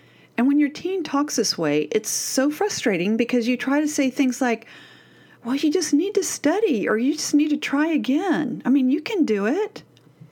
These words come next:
When you're dealing with a fixed mindset in your teen, it feels like you are trying to push a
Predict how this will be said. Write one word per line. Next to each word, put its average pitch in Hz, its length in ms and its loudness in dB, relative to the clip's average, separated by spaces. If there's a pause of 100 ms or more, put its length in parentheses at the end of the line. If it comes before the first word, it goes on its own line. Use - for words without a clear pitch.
(600)
When 302 160 4
you're 320 120 2
dealing 370 400 0
with 302 160 2
a 226 40 0
fixed - 360 -2
mindset 208 400 -2
in 185 100 -2
your 165 100 -2
teen, 226 400 0
it 214 160 0
feels 339 460 -4
like 226 160 -2
you 247 100 2
are 202 60 2
trying 240 360 0
to 226 60 0
push - 400 -4 (320)
a 175 140 -2